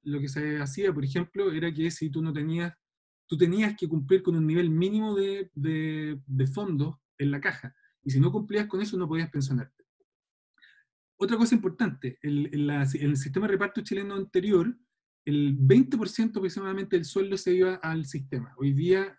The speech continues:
el, bordea el diez por ciento, once por ciento, doce por ciento, hasta el trece por ciento creo que llega. Entonces hay, hay algunos elementos que son interesantes, si quieren después les mando esta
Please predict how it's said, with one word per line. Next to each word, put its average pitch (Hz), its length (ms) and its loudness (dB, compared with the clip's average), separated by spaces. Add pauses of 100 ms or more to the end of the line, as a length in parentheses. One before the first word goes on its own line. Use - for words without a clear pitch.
(160)
el, 139 200 -2 (120)
bordea 139 520 4
el 165 100 0
diez 175 160 2
por 151 120 -6
ciento, 135 460 0
once 160 260 -2
por 131 100 -2
ciento, 143 420 -4
doce 139 180 -4
por 139 100 -2
ciento, 135 360 -4
hasta 143 200 -12
el 139 120 -6
trece 175 240 0
por 160 100 -6
ciento 156 300 -10
creo 135 120 0
que 127 100 0
llega. 101 180 -12 (840)
Entonces 220 320 4
hay, 196 80 2
hay 226 140 4
algunos 220 340 0
elementos 208 340 0
que 180 80 -6
son 208 140 -4
interesantes, 196 560 -4
si 180 60 -8
quieren 180 180 -2
después 175 260 -4
les 170 80 -2
mando 170 280 -2
esta 131 440 -4